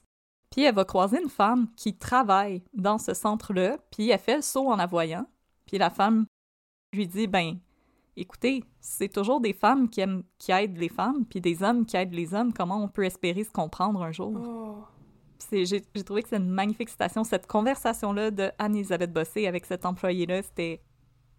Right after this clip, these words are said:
Speaker 1: juste ça, ça faisait la série au complet, parce qu'elle lui disait aussi, « Imaginez la détresse que quelqu'un vit pour en venir à faire subir ça à quelqu'un. »
Speaker 2: Ouais.
Speaker 1: C'était magnifique. C'est pour ça que j'ai autant adoré cette série-là, parce que c'est vraiment un regard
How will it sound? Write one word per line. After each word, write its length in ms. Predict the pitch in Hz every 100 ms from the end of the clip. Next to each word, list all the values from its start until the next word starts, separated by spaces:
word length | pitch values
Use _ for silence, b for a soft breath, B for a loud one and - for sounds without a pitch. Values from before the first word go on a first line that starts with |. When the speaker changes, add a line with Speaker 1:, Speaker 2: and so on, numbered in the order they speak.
| _ _ _ _
Speaker 1:
juste 340 | 196 220 320
ça, 280 | - - 254
ça 160 | 254 170
faisait 300 | - 185 196
la 100 | 202
série 320 | - 190 190
au 60 | 208
complet, 400 | 190 175 196 196
parce 180 | 196 -
qu'elle 160 | 185
lui 120 | 190
disait 280 | 165 170 214
aussi, « 440 | 214 208 - 208 214 _ _ _ -
Imaginez 460 | 202 196 202 220 320
la 100 | 220
détresse 640 | - 208 214 - 220 240
que 100 | -
quelqu'un 440 | 180 185 190 208 196
vit 380 | 170 196 220 226 _ _ _ _ _ _ _ -
pour 160 | 202
en 100 | 202
venir 280 | 185 202 226
à 80 | 190
faire 240 | - 185
subir 440 | - - 208 180 180
ça 160 | -
à 60 | 196
quelqu'un. » 440 | 180 156 147 170 175 _ _ -
Speaker 2:
Ouais. 320 | 233 226 220 - _ _ _ _
Speaker 1:
C'était 680 | - - 214 - 196 202 - _ _
magnifique. 640 | 190 196 220 214 - 220 -
C'est 140 | 196
pour 160 | - 196
ça 120 | 220
que 120 | 202
j'ai 180 | 175 -
autant 280 | 196 196 208
adoré 400 | 196 175 165 175
cette 240 | 180 185 -
série-là, 340 | 180 170 180
parce 240 | 180 175 -
que 120 | 185
c'est 140 | -
vraiment 280 | 180 175 190
un 100 | 214
regard 420 | 185 170 180 185